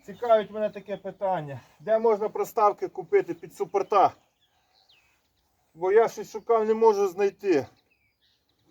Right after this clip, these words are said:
Бо хочу викинути, викинути цю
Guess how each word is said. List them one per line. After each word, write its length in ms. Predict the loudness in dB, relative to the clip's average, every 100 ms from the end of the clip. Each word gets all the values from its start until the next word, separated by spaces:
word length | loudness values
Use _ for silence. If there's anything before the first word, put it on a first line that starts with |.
| _ _ _ _ _
Бо 120 | -4
хочу 320 | 4 4 4
викинути, 640 | 0 0 0 -6 -2 -2 -2 -8 _ _ _ _ _ -20 _
викинути 560 | 2 4 4 0 0 -4
цю 340 | -4 0 0